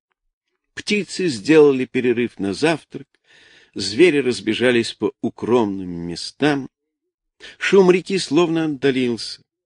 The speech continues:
Верховой ветер едва шевелил листьями, шепот заполнил лес,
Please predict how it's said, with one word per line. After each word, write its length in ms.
Верховой 500
ветер 420
едва 500
шевелил 520
листьями, 680
шепот 680
заполнил 760
лес, 560